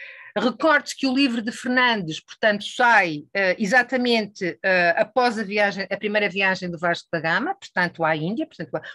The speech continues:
estabelecimento da rota, portanto, do, do Cabo, e no rescaldo, eh, do regresso da viagem de Pedro Álvares Cabral, portanto, que também tinha ido a sua, a sua viagem à Índia, eh, e, mas que, nessa viagem, eh, em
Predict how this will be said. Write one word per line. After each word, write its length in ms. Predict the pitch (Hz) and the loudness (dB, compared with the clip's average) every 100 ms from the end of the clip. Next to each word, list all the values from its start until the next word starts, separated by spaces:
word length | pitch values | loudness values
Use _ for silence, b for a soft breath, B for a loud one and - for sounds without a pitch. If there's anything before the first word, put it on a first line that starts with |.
| - | -16
estabelecimento 600 | - 185 - 208 208 175 | -6 -6 -4 -6 -6 -2
da 120 | 190 | -2
rota, 460 | 185 208 254 - 156 | 2 2 2 -2 -8
portanto, 420 | - - 143 - | -8 -12 -12 -14
do, 200 | 143 143 | -18 -16
do 140 | 156 - | -16 -4
Cabo, 420 | 151 151 190 311 B B B | -2 -2 -4 -10 B B B
e 160 | 262 339 | 0 4
no 140 | 359 | 4
rescaldo, 840 | 294 - - - 233 254 269 294 - | 2 -2 -4 2 4 4 0 -4 -2
eh, 60 | 233 | -2
do 180 | 247 | 0
regresso 360 | 233 233 247 247 | 0 0 0 -2
da 80 | 254 | -6
viagem 440 | 202 226 226 240 | 0 2 2 0
de 100 | 233 | -2
Pedro 260 | - 247 220 | -2 0 2
Álvares 280 | 196 190 - | 2 2 -2
Cabral, 440 | - 202 208 339 | -2 0 2 0
portanto, 400 | - - 190 180 - | -4 -6 -6 -6 -8
que 60 | - | 0
também 500 | 220 185 233 226 190 | 2 4 4 4 -2
tinha 340 | - 180 180 | -8 -4 -4
ido 200 | 190 160 | -4 -6
a 20 | |
sua, 160 | 160 165 160 | -8 -8 -8
a 40 | |
sua 160 | - 190 | -4 -2
viagem 520 | 190 214 185 170 - | 2 2 2 -2 -6
à 200 | 151 156 | -4 -4
Índia, 440 | 156 190 269 294 349 B B B - | -2 -4 -4 -6 -8 B B B 0
eh, 160 | 247 285 | 0 2
e, 260 | 320 - - | 2 0 0
mas 260 | 254 339 | 0 0
que, 380 | - - 220 320 | -4 -2 0 0
nessa 280 | 233 208 208 | -2 -4 -6
viagem, 640 | 180 180 175 196 240 269 B B B - | -4 -2 0 0 -4 -12 B B B -4
eh, 640 | 185 185 180 180 175 175 - - | 0 2 4 4 4 2 -2 0
em 440 | 247 269 254 240 | 2 2 0 -6